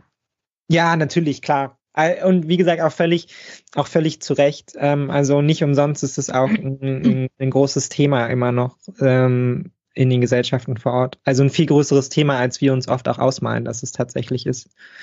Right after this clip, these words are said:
Ja. Es gab jetzt auch gerade, ähm, in Berlin eine Oper von, ähm, einem Nabi-,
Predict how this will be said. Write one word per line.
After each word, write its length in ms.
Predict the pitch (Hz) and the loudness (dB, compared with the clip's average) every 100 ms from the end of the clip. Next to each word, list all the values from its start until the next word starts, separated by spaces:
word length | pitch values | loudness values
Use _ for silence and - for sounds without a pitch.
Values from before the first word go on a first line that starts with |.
| - - - | -20 -20 -6
Ja. 220 | 135 123 - _ _ | -2 -2 -6 _ _
Es 60 | - | -2
gab 140 | 156 | 0
jetzt 160 | 156 151 | 2 2
auch 100 | 139 | 0
gerade, 800 | 143 139 139 143 135 131 131 127 | 0 0 2 2 4 2 0 -2
ähm, 420 | 135 135 131 131 135 | -4 -2 -4 -6 -8
in 180 | 143 139 | -4 0
Berlin 720 | 131 135 143 156 151 143 139 - | 2 2 2 0 0 -4 -6 -4
eine 540 | 131 131 131 131 131 | -2 0 0 2 0
Oper 400 | 151 160 147 135 | 0 0 2 0
von, 720 | 131 - 127 127 123 123 127 - | 0 -2 -2 0 -2 -4 -6 -6
ähm, 480 | 127 123 123 117 120 - _ _ _ _ _ _ - - | -2 0 0 -4 -10 -18 _ _ _ _ _ _ -12 -2
einem 240 | 147 131 | 2 4
Nabi-, 260 | 131 131 | 2 0